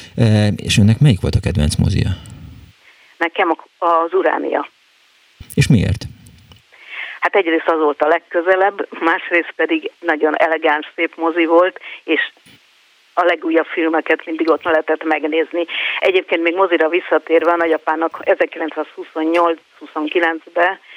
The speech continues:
Speaker 2: volt mozia is, de azt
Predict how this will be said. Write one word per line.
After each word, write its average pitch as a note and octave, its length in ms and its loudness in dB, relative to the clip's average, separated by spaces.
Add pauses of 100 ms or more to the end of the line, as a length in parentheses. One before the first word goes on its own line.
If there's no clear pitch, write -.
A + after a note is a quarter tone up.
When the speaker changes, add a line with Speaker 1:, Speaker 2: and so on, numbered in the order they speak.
(160)
Speaker 2:
volt E3+ 280 2
mozia D#3+ 400 0
is, E3+ 240 4 (920)
de - 140 0
azt - 140 -8